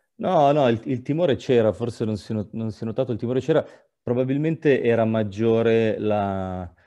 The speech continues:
sensazione liberatoria di tornare su un palco, perché non, non salivo su un palco da due anni e mezzo, e forse è stato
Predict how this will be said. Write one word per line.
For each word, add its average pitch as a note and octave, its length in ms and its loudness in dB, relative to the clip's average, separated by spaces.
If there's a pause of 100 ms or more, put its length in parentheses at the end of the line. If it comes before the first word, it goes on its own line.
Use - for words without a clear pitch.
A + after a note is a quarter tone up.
(140)
sensazione A2 720 -6
liberatoria A2 560 -2
di G#2 120 -2
tornare G#2 360 -2
su - 140 -10
un G2+ 100 -6
palco, G#2 400 -2
perché G2 320 -4
non, F#2+ 260 -4
non F#2 240 -6
salivo F#2+ 300 -6
su F#2+ 140 -12
un F#2+ 80 -8
palco G2 340 -6
da F2+ 680 -4
due G2 140 -6
anni G2+ 160 -2
e G2 40 -4
mezzo, F#2 760 -6 (400)
e F2 1000 -6 (580)
forse A#2 640 -2
è G#2+ 100 -4
stato G#2 480 -4